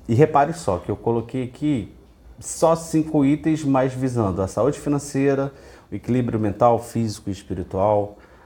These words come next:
as relações, a, como se diz, amizade, buscar ser uma pessoa melhor. E no quinto, planejar a minha ida em,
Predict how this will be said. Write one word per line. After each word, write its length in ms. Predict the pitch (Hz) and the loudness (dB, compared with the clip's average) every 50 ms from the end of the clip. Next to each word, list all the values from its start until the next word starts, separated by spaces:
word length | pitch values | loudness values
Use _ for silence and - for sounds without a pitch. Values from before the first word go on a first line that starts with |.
| - _ | -20 _
as 360 | _ - 98 98 98 95 92 101 | _ -4 -2 0 0 -2 -2 -2
relações, 720 | 104 104 104 95 - - - 113 113 113 110 104 98 101 | 0 0 0 -2 -4 0 2 4 4 4 4 2 0 -4
a, 80 | 98 95 | -6 -6
como 360 | - - 101 98 95 95 92 | -8 -10 -6 -4 -4 -4 -6
se 140 | - - 95 | -8 -12 -10
diz, 220 | 90 90 87 98 | -8 -8 -4 -4
amizade, 1040 | 95 92 92 87 87 104 104 110 113 113 110 101 92 90 95 98 95 92 92 90 87 98 | -4 -4 -4 -4 0 4 4 6 6 6 4 2 -2 -4 -6 -8 -6 -6 -6 -8 -8 -10
buscar 520 | 98 - - - - 117 113 113 101 90 | -10 -12 -12 -6 0 2 2 2 2 0
ser 240 | - - - 95 92 | -2 -4 -4 -4 -2
uma 160 | 92 92 90 | -2 -6 -6
pessoa 340 | - - - - - 95 90 | -8 -10 -14 -10 -8 -6 -4
melhor. 420 | 90 87 85 90 95 101 110 117 - - - - - - - - - - - - - _ - | -4 -2 0 0 0 0 0 -2 -8 -14 -18 -18 -18 -18 -18 -20 -20 -20 -20 -20 -20 _ -4
E 80 | 104 | -2
no 200 | 101 107 117 110 | 0 2 2 0
quinto, 360 | 113 - - 110 110 110 113 | -2 -2 -2 0 0 0 -2
planejar 460 | 120 - 120 117 113 113 107 110 110 107 | -4 0 2 2 2 2 2 2 2 2
a 40 | 104 | 2
minha 400 | 107 107 107 107 104 104 104 98 | 0 0 0 0 0 0 0 -2
ida 360 | - - 98 101 98 98 107 | -2 -4 -4 -4 -4 -4 -2
em, 320 | 104 101 101 101 - - | -2 -2 -2 -2 -4 -8